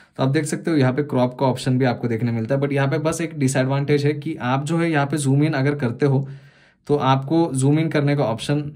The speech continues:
आपको नहीं मिलेगा, आपको सिर्फ इतना ही पार्ट जो है वो देखने मिलेगा। तो यहाँ पे थोड़ी सी दिक्कत आपको हो सकती है, अगर आपको पूरे पेज का स्क्रीनशॉट लेना है तो आपको पता नहीं चल पाएगा कि कौन सा पार्ट आपको रखना है, कौन सा नहीं रखना है। तो यहाँ पे बस वो एक थोड़ी सी दिक्कत हो जाएगी।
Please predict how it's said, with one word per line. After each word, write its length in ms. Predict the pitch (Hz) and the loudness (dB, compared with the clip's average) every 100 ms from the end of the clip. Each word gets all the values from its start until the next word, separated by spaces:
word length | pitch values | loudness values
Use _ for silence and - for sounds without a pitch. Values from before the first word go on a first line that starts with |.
| - | -8
आपको 280 | 110 - 139 | -10 -2 2
नहीं 180 | 123 143 | 4 4
मिलेगा, 340 | 127 123 135 | 4 2 2
आपको 340 | 110 113 - | 0 -2 0
सिर्फ 320 | 143 151 - 131 | 0 0 -2 -4
इतना 320 | 127 143 143 | -2 2 2
ही 220 | 156 175 196 - - | 2 0 -4 -12 -2
पार्ट 200 | 127 127 | 0 2
जो 140 | 131 | 2
है 60 | 139 | 2
वो 100 | 139 | 4
देखने 300 | 123 127 131 | 2 2 2
मिलेगा। 380 | 120 113 117 175 - - _ | 2 0 0 -2 -10 -20 _
तो 80 | 135 | -2
यहाँ 320 | 127 127 143 | 2 4 4
पे 120 | 147 190 | 2 0
थोड़ी 300 | 170 185 202 | 2 4 6
सी 100 | 202 | 4
दिक्कत 280 | 180 185 | 4 4
आपको 260 | 170 160 160 | 2 0 -2
हो 140 | 147 | 0
सकती 340 | 160 151 139 147 | 0 -2 0 0
है, 100 | 160 | 0
अगर 340 | - 120 139 | -2 0 0
आपको 580 | 135 113 113 - 143 143 147 - - _ - | 0 -4 -6 -2 4 4 2 -6 -20 _ -2
पूरे 240 | 143 151 165 - - - | 4 4 4 0 -8 0
पेज 220 | 139 135 | 2 2
का 200 | - 139 | 0 -2
स्क्रीनशॉट 460 | 143 - 123 123 131 | -2 0 2 2 2
लेना 180 | 123 127 | 2 2
है 60 | |
तो 80 | 135 | 2
आपको 480 | 123 - - 156 156 - 139 | 0 -2 -2 0 0 -4 -4
पता 200 | 139 151 | 0 2
नहीं 240 | 135 147 | 4 2
चल 200 | 147 143 | 2 0
पाएगा 340 | 131 117 117 147 - _ _ _ - | 2 0 0 -2 -6 _ _ _ -2
कि 120 | 143 143 - - | -2 -2 -10 -2
कौन 160 | 135 | 2
सा 120 | 135 147 | 4 2
पार्ट 200 | 143 131 | 2 0
आपको 200 | 123 135 | 2 0
रखना 280 | 117 131 123 | 0 0 0
है, 140 | 123 | 0
कौन 180 | 123 117 | -2 -4
सा 140 | 127 | 0
नहीं 200 | 120 120 | 0 2
रखना 260 | 127 117 117 | 0 0 -2
है। 120 | 120 | -2
तो 120 | 120 | -2
यहाँ 260 | 127 127 143 | 0 2 2
पे 100 | 170 | 0
बस 180 | 165 165 | -4 -4
वो 180 | 156 151 | -2 0
एक 140 | 156 - | -2 -2
थोड़ी 180 | 143 147 | 0 0
सी 100 | 147 | 0
दिक्कत 320 | 135 131 131 | -2 0 0
हो 100 | 123 | 0
जाएगी। 300 | 117 107 | 0 0